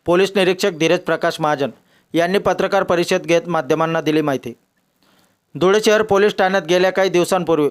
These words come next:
मोटरसायकल चोरी संदर्भात तक्रार दाखल करण्यात आली होती. या तक्रारीच्या अनुषंगाने धुळे शहर पोलिसांनी गुन्हे शाखेच्या पथकासह तपास सुरू केला होता. संबंधित मोटरसायकल कबीरगंज येथील एका संशयिताने चोरली असल्याची खात्रीशीर माहिती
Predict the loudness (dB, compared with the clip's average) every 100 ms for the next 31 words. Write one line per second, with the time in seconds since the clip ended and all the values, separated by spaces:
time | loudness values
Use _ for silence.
0 | -2 -2 -2 0 0 0 0 0 2 0
1 | 0 0 -2 -2 -2 -2 -2 0 -2 -4
2 | -2 -4 -2 -2 -2 -2 -6 -14 _ _
3 | _ _ _ _ _ _ -2 0 0 0
4 | 0 2 2 2 2 2 0 0 -2 -6
5 | -6 0 2 2 2 2 2 0 2 0
6 | 0 -4 -8 _ _ _ _ _ _ -2
7 | 2 2 2 0 0 0 0 0 0 2
8 | 0 0 -2 -2 0 0 2 0 0 -2
9 | -10 _ _ _ _ _ _ -6 -2 0
10 | 0 0 0 0 0 0 0 -2 -2 _
11 | _ _ _ _ -2 0 2 2 2 4
12 | 2 2 2 2 0 0 0 0 0 0
13 | 0 2 2 4 2 2 0 -2 -2 -2
14 | -2 -2 -2 -2 -2 -4